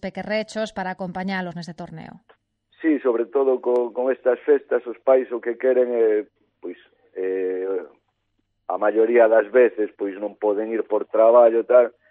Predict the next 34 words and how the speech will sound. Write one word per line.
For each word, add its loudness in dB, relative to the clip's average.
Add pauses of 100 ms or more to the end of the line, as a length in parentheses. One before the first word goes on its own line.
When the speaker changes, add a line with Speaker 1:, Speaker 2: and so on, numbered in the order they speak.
(360)
Speaker 2:
Estas 2
fechas 2
son -8 (720)
idóneas 4
para 6
que 0
os -4
abuelos, 4 (160)
eh, -2 (140)
pais, 4 (160)
tíos, 0 (880)
eh, -2
toda 6
a -6
familia 4
veña 2
a 6
ver 4
os 4
rapaces, 2
que -4 (480)
os -2
rapaces 2
tamén 0
se -4
sinten -4
a 4
gusto -4 (240)
que -8
os -4
miren -2
desde -4
a 0
grada. 0